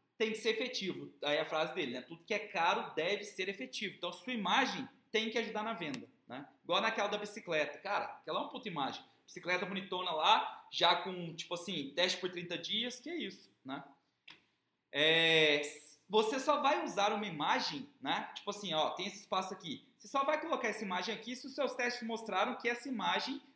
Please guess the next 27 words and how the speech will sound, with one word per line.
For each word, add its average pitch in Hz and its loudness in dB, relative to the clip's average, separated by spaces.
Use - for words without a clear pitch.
converteu 214 2
mais 208 2
do - -8
que 277 -6
quando 277 -2
esse 247 -2
espaço 214 0
era 226 2
ocupado 220 -4
por - -16
texto. - -6
Senão 220 -6
você 143 -4
vai 147 -4
colocar 147 -4
o - -8
texto - -4
ou 185 -4
qualquer 196 0
outra 196 -8
coisa, - -6
né? 139 -4
Uma 254 2
coisa 240 4
pra 233 -2
ficar 226 0
muito, 214 2